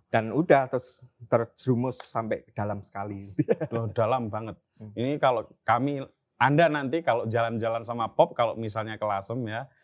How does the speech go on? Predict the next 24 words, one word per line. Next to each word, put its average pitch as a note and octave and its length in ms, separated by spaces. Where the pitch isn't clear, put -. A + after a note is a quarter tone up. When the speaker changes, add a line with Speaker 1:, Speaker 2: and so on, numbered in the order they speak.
Speaker 2:
silakan C#3 480
nanti A2+ 300
kontak G#2+ 400
Pop. C#3 200
Eh, G#2+ 720
di C3 240
sepanjang D#3+ 640
jalan F3+ 240
anak E3+ 320
kecil, F3+ 280
orang E3 280
tua F#3 200
semua. F3+ 440
<laughs> - 680
Speaker 1:
Hmm, A2 320
enggak G2 240
juga. G2+ 240
Speaker 2:
<laughs> - 920
Pop, D#3+ 200
ini B2 240
aku D#3 240
tanya A#2 320
yang A2 240
soal A#2 400